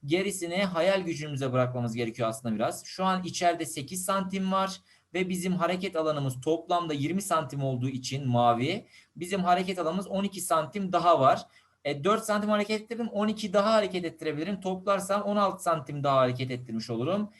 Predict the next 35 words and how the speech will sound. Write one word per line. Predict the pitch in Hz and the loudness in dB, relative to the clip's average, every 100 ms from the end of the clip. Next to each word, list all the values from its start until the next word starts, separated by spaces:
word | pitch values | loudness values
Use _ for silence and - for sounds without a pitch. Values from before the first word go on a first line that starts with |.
| - _ | -20 _
Cevabım | 139 190 185 170 160 185 190 - - - | 0 4 8 8 6 0 -2 -14 -18 2
A | 170 190 | 4 4
seçeneği | 185 175 - 147 147 175 | 2 -4 -4 -4 -4 0
gelmiş | 165 156 147 175 190 - _ _ - | 2 2 0 -2 -2 -6 _ _ 0
oluyor. | 165 160 143 127 165 - - - | 2 4 4 4 2 -6 -10 2
Altıncı | 180 208 220 214 | 4 4 0 -4
soruya | - 208 208 196 | -2 0 2 2
bakalım | 180 165 147 | 2 0 -2
sevgili | - 143 135 | -2 -2 -2
gençler. | 127 123 131 170 190 - _ | -2 0 4 4 2 -10 _
Burada | 156 214 214 220 | -4 -2 0 0
diyordu | 226 226 | -2 -4
ki | 226 185 - 170 | -4 -2 0 2
A | 202 202 | 4 4
ve | 202 | 2
B | 202 202 | 2 4
aralarında | 185 190 196 196 185 180 | 2 2 0 0 2 2
asal | 185 170 160 - _ _ | 2 4 4 2 _ _
ve | 143 180 196 | -4 0 2
ortak | 190 190 208 202 | 2 0 -2 0
olanın | 180 165 160 185 - | 2 2 0 -4 -6
bir | 139 190 | -6 0
olduğunu | 202 180 160 147 | 2 2 0 0
görmemiz | 139 131 127 123 | 0 2 0 0
gerekiyordu | 123 120 127 120 185 | -2 -2 0 0 2
ve | 196 | 2
her | 185 214 226 | 4 4 4
bir | 214 190 | 0 0
daireye | 185 185 170 170 202 | 4 6 6 2 0
farklı | - 185 185 - 196 | 2 2 0 -6 0
birer | 190 175 170 | 2 4 4
doğal | 156 151 | 4 4
sayı, | 147 135 123 - | 0 -2 -4 -4
e, | 123 | 0
yerleştirecektik. | 131 127 123 - 117 110 110 - 208 - | 2 2 -2 -4 -4 -4 -4 -4 -6 -6